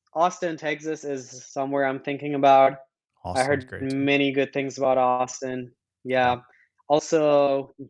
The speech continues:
Speaker 1: Northern Virginia
Speaker 2: Mm-hmm.
Speaker 1: and Colorado. Colorado, I
Speaker 2: Colorado.
Speaker 1: heard so many good
Speaker 2: Oof.
Speaker 1: things. Yeah.
Speaker 2: Yeah. I've been to Colorado. It's absolutely
Speaker 1: Yeah.
Speaker 2: beautiful, too. Um,
Speaker 1: Yeah.
Speaker 2: I, I'm a, I'm a big fan of, uh, like, you,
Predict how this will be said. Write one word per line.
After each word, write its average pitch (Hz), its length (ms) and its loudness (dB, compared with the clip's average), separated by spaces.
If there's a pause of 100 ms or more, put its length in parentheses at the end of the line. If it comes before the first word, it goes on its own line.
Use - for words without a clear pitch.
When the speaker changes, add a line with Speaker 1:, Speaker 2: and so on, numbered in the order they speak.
(180)
Speaker 1:
Northern 135 720 -8
Virginia 135 720 -4 (680)
Speaker 2:
Mm-hmm. 101 460 -6 (360)
Speaker 1:
and 127 800 -2 (380)
Colorado. 120 720 2 (720)
Colorado, 123 260 0
I 120 120 4
Speaker 2:
Colorado. 113 260 0
Speaker 1:
heard 117 280 -6
so 120 200 -16
many 113 200 -12
good 113 140 -8
Speaker 2:
Oof. 101 80 -16
Speaker 1:
things. 117 440 -12 (160)
Yeah. - 140 -6
Speaker 2:
Yeah. 98 280 -4 (320)
I've 127 120 -2
been 120 140 -2
to 101 60 -8
Colorado. 92 440 -6
It's 92 120 -10
absolutely 98 460 -6
Speaker 1:
Yeah. 67 80 -6
Speaker 2:
beautiful, - 260 -12
too. 92 300 -10 (440)
Um, 92 420 -10 (440)
Speaker 1:
Yeah. 123 220 0
Speaker 2:
I, 135 80 -8
I'm 156 100 -2
a, 160 100 -2
I'm 160 120 -4
a 156 60 0
big 180 200 -4
fan 165 340 -4
of, 120 260 -2
uh, 107 360 -2
like, 110 240 -4
you, 113 320 -4